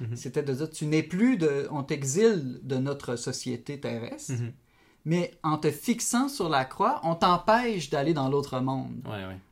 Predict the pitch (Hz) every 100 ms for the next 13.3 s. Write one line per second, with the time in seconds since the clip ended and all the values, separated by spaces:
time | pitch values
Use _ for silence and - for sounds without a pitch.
0 | _ - 131 139 135 131 - 139 135 180
1 | 165 139 135 139 151 127 117 120 120 123
2 | 120 131 - _ 151 113 - 120 120 -
3 | 120 120 160 135 123 180 147 123 - -
4 | - 143 165 - 165 247 143 - 147 139
5 | - 139 143 165 175 165 - 117 113 117
6 | 143 135 - 113 113 113 226 226 190 196
7 | 127 135 135 - - - _ - 135 139
8 | 131 147 143 135 127 143 135 - 123 127
9 | 127 120 175 170 - 139 135 170 190 -
10 | - 170 147 139 180 - 135 123 - 165
11 | 156 127 131 135 120 123 - 175 165 147
12 | 147 196 - 139 160 160 - 135 139 127
13 | - - 143